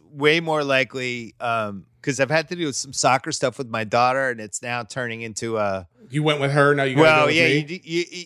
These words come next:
Speaker 1: if, if Zoe wanted you to go, you'd go, but 'cause it's me. So, look, he's,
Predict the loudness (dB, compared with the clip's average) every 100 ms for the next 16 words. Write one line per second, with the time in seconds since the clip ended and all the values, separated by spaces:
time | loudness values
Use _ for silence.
0 | _ -6 -6 -10 -2 -2 4 4 4 2
1 | -2 -4 -6 -8 -6 -2 -2 -4 -8 -6
2 | -6 -6 -10 -10 -10 -10 -14 -6 -4 -4
3 | -4 -4 -4 -6 _ _ _ _ _ _
4 | 2 4 4 -2 -4 -4